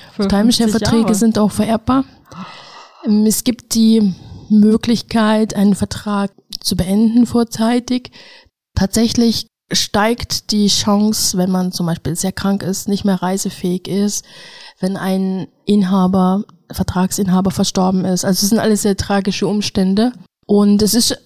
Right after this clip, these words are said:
Speaker 2: irgendwie doch schon erschütternd, wenn man sich vorstellt, dass sowas erst passieren muss, dass ich eine Chance habe, überhaupt aus dem Vertrag auszutreten. Und alle müssen hier wissen, dass sie kein Geld zurückbekommen, denn sie erwerben ja keine Immobilie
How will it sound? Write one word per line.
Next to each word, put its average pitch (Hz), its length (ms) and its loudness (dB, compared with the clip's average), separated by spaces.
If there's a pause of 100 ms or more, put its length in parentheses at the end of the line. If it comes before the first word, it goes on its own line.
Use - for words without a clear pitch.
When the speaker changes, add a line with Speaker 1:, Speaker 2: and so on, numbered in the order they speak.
(140)
Speaker 2:
irgendwie 277 280 4
doch 247 140 2
schon 240 240 2
erschütternd, 220 500 0
wenn 202 120 2
man 196 100 2
sich 196 140 0
vorstellt, 220 420 0
dass 190 140 2
sowas 202 260 0
erst - 220 -2
passieren 220 340 2
muss, 196 200 2
dass 190 180 0
ich 185 100 2
eine 185 80 4
Chance 208 380 2
habe, 190 160 0
überhaupt 185 440 0
aus 190 160 0
dem 190 160 0
Vertrag 175 500 -2 (220)
auszutreten. 208 720 0 (200)
Und 247 440 2 (200)
alle 220 240 4
müssen 226 280 4
hier 196 200 4
wissen, 202 260 2
dass 196 140 2
sie 180 80 0
kein 180 240 2
Geld 180 200 0
zurückbekommen, 196 840 -2
denn 196 240 2
sie 202 120 0
erwerben 190 520 2
ja 185 180 4
keine 185 640 0 (160)
Immobilie 196 720 2